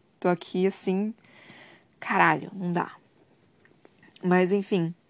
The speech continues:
E aí começou. E aí ainda teve, né, tipo, é,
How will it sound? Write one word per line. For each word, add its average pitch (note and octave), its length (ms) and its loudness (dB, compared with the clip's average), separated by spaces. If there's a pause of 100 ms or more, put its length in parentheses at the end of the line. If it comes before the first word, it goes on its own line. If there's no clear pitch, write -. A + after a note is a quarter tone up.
(880)
E F#3+ 120 6
aí G3+ 400 8
começou. A#3+ 560 2 (840)
E F#3 60 4
aí G3 220 8
ainda A3 480 4 (160)
teve, G3 300 8
né, E3+ 140 2
tipo, E3 600 -2 (500)
é, E3 420 2